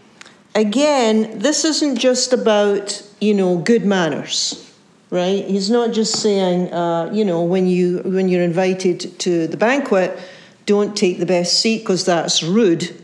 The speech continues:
<laughs> and you might be asked to take another seat, so don't do that 'cause that's not smart.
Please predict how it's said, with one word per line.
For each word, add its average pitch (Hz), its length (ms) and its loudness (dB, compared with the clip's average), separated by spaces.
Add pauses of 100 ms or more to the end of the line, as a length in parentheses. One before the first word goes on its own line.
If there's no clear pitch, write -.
(140)
<laughs> - 600 -2
and 190 540 0
you 208 120 4
might 196 220 2
be 185 120 2
asked 170 400 -2
to 170 340 0 (100)
take 196 220 0
another 165 240 -2
seat, - 440 -2
so 165 240 0
don't 160 240 0
do 175 140 2
that 151 200 -2
'cause 165 160 -4
that's 160 300 -4
not 156 300 -4
smart. - 480 -2